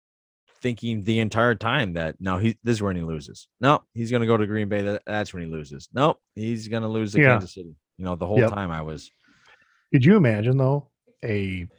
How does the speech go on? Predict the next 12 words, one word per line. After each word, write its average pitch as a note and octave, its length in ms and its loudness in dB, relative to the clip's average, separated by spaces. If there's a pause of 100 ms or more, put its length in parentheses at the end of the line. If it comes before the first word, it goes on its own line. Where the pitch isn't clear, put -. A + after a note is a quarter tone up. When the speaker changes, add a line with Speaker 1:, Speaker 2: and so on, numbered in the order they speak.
(220)
Speaker 2:
a G2+ 100 -2
Packers-Browns F#2 1300 -2 (180)
Super - 280 -6
Bowl? F#2+ 360 -6 (1500)
Speaker 1:
I F#2 100 -6
can. G#2+ 400 -6 (100)
That'd G#2+ 180 0
be D3 80 -2
fun. F3+ 400 -4 (100)
Speaker 2:
That A#2 260 2
would A2 160 -2
be, E2+ 300 -6